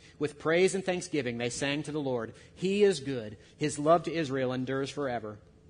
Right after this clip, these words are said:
And all the people gave a great shout of praise to the Lord, because the foundation of the house of the Lord was laid."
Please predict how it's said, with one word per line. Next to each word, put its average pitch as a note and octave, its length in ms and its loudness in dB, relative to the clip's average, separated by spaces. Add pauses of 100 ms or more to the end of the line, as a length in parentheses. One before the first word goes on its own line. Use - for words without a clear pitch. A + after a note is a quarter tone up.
(460)
And C#3+ 120 -4
all E3+ 280 8
the G#3 80 4
people C#3 360 -2
gave C3+ 200 0
a C3 40 0
great C#3+ 280 -2
shout D3 280 2
of - 120 -6
praise D3 300 0
to D#3+ 80 -4
the D3+ 60 -2
Lord, A#2+ 360 -4 (180)
because C3+ 300 -2
the B2+ 100 -2
foundation C3+ 880 0 (320)
of A#2 160 -4
the B2 80 0
house D3+ 380 2
of D#3 100 -4
the D#3+ 80 0
Lord G#2 380 -6 (420)
was A2+ 180 -8
laid." G#2 320 -8